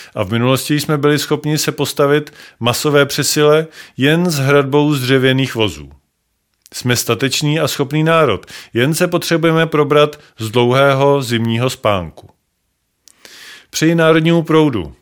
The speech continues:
hodně vody a vítězství našeho národa nad globalisty řízeným systémem politických stran.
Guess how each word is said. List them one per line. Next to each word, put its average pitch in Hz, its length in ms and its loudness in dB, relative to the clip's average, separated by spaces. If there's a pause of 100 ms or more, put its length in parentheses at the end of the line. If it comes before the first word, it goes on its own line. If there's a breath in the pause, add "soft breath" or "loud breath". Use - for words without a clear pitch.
(120)
hodně 107 300 -2
vody 101 440 -4 (460 loud breath)
a 104 80 0
vítězství 160 540 -2
našeho 151 400 0
národa 151 460 4
nad 147 200 0
globalisty 143 680 2
řízeným 139 560 0
systémem 131 840 0
politických 117 680 -4
stran. 78 440 -8